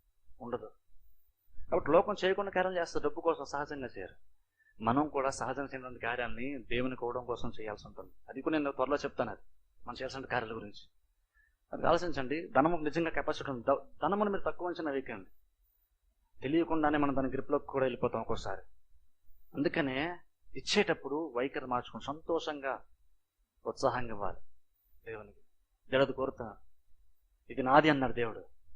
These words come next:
తీసుకొచ్చి ఇస్తే దేవుడు, "ఇది చేసి నన్ను శోధించండి, మీ ఆకాశ వాకిలను తెచ్చి దీవెనలు నేను కుమ్మరిస్తాను." మళ్ళా గ్రంథం మూడో అధ్యాయం నెక్స్ట్ వీక్ నేను దాన్ని ఎక్స్ప్లెయిన్ చేస్తాను. అక్కడ దేవుడు ఎందుకు మాట్లాడు తెలుసా? దేవుడు first of all అంటాడు,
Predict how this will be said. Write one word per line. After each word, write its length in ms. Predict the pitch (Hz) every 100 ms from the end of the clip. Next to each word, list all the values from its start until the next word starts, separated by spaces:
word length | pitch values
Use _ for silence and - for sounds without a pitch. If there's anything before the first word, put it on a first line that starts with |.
| - -
తీసుకొచ్చి 380 | 127 120 139 131
ఇస్తే 180 | 120 120
దేవుడు, 240 | 127 123
"ఇది 120 | 123 - 170
చేసి 260 | 196 -
నన్ను 160 | 156 143
శోధించండి, 680 | 143 143 139 135 120 110 117
మీ 100 | 123
ఆకాశ 400 | 143 151 151 -
వాకిలను 420 | 131 143 147 139
తెచ్చి 220 | 131 -
దీవెనలు 320 | 117 127 127 120
నేను 260 | 131 170 - - _ _
కుమ్మరిస్తాను." 360 | 123 170 - 110
మళ్ళా 160 | 139
గ్రంథం 280 | 151 - 139
మూడో 120 | 139
అధ్యాయం 200 | 143 139
నెక్స్ట్ 200 | 131 -
వీక్ 80 | 135
నేను 100 | 131
దాన్ని 120 | 123
ఎక్స్ప్లెయిన్ 320 | 120 - 123 107
చేస్తాను. 280 | 101 101 - - - _ _ _ _ -
అక్కడ 140 | 147
దేవుడు 160 | 151 151
ఎందుకు 180 | 170 170
మాట్లాడు 220 | 160 156
తెలుసా? 260 | 139 156
దేవుడు 180 | 143 147
first 180 | 139 -
of 60 | 135
all 100 | 123
అంటాడు, 340 | 117 117